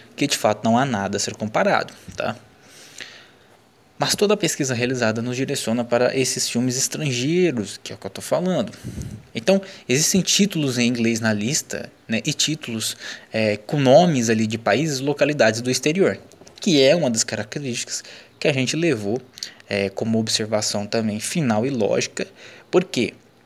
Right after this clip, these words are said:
Porque se enquadra, entrega uma perspectiva, uma, uma direção,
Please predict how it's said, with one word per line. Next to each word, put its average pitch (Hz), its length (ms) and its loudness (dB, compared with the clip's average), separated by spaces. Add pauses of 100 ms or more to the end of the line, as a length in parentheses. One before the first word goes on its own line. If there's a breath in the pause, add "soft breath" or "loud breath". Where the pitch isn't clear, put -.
(320)
Porque 196 300 0
se - 220 2
enquadra, 165 720 6
entrega 185 800 4
uma 147 200 -4
perspectiva, - 880 -8
uma, 120 340 2
uma 113 300 2
direção, 143 580 0